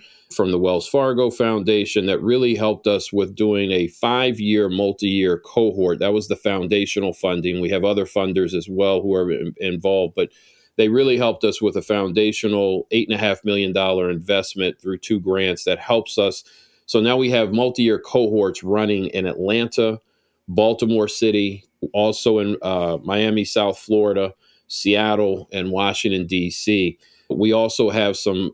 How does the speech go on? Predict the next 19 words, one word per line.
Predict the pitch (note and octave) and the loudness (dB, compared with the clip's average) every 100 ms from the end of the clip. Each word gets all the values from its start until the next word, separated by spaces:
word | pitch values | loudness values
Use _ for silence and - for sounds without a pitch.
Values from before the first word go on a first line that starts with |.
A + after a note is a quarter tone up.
| F#2 | -2
so | - A2 | 0 2
it's | - | 2
interesting, | C3 A2+ G2 | 0 0 0
those | A2+ B2+ A#2 | 2 2 0
are | |
five-year, | - G#2+ G#2+ G2+ G#2 G2+ | 0 0 2 0 2 2
multi-year | G#2 G#2 - G2+ F#2+ F2+ | 2 0 0 0 0 0
cohorts | - F#2 G2 F2 - | 0 0 0 -2 -2
going. | F#2+ F2+ F#2+ | -2 0 0
We | G#2+ | 2
also | A#2 B2 C3 A2 | 2 2 0 2
have | G#2+ G2 | 0 -2
some | G2 F#2 | -4 -6
cohorts | - G#2 G2 G#2 F#2+ F2 - | -2 0 2 2 0 -2 -2
that | F2+ | 0
have, | F2+ E2 - | 0 -2 -8
have | F#2+ | -12
started | - G#2+ G#2 F#2 | -2 0 0 -2
now, | G2+ G2 F#2+ | -2 -4 -4